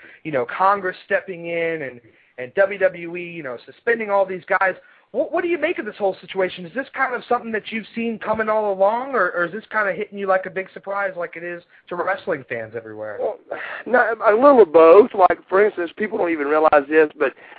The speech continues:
Speaker 2: if you, if you went back in the records of W C W, World Championship Wrestling, and you subpoenaed Ted Turner to court and got all the records out, my first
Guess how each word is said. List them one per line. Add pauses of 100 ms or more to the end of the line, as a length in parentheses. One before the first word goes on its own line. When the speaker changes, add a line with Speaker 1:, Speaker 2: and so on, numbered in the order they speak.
(140)
Speaker 2:
if
you,
if
you
went
back
in
the
records
of
W
C
W,
World
Championship
Wrestling, (300)
and
you
subpoenaed (640)
Ted
Turner
to
court (400)
and
got
all
the
records (100)
out,
my (140)
first